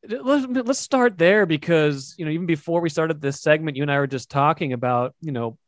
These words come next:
how we knew there was some high profile hopefuls going in, but for the reality to be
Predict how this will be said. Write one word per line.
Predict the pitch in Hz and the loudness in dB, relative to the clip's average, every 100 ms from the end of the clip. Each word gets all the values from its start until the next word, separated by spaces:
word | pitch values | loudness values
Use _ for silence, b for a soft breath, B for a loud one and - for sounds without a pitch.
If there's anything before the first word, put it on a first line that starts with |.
| _ | _
how | 143 147 | 0 2
we | 143 156 | 2 0
knew | 156 175 254 | 0 2 2
there | 175 160 | 4 4
was | 151 131 | 4 0
some | - 131 | -6 -2
high | 156 165 | 0 0
profile | - 165 160 - 147 131 | 0 -2 -2 0 0 0
hopefuls | 123 156 170 170 135 | -2 -8 -6 -6 -6
going | 139 135 131 | -2 -2 0
in, | 147 143 127 | 0 -2 0
but | 139 131 _ _ _ _ | 0 0 _ _ _ _
for | - 147 | -2 0
the | 143 | 0
reality | 127 131 135 151 202 180 151 | -2 -2 2 4 4 2 0
to | 143 131 123 | -4 -10 -4
be | 147 147 139 123 | 0 2 2 0